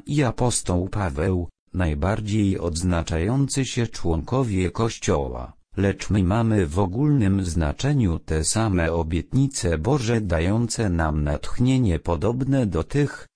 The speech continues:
które i oni miewali. Czytając słowa apostoła Pawła, nasuwa się na myśl jego wytrwałość, albowiem ten króciuchny i lekki ucisk nasz nader zacnej chwały wieczną wagę nam sprawuje.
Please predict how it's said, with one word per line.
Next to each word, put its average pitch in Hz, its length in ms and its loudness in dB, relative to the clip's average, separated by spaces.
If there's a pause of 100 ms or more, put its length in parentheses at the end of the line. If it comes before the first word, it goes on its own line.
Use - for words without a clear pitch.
(120)
które 110 380 0 (140)
i 101 200 -2
oni 123 340 2
miewali. 65 600 -2 (440)
Czytając 82 680 0
słowa 90 600 2
apostoła 80 720 0
Pawła, 82 560 0
nasuwa 117 540 -2
się 113 240 0
na 113 180 0
myśl 98 500 -2
jego 87 400 0
wytrwałość, 73 1160 -4 (220)
albowiem 107 640 2
ten 85 340 0
króciuchny - 800 0 (160)
i 92 120 -2
lekki 127 540 -4
ucisk 107 540 -4
nasz 85 360 -2
nader 82 600 -2
zacnej 90 580 0
chwały 104 520 -2
wieczną 90 600 -2
wagę 113 360 -2
nam 110 360 2
sprawuje. 82 720 -2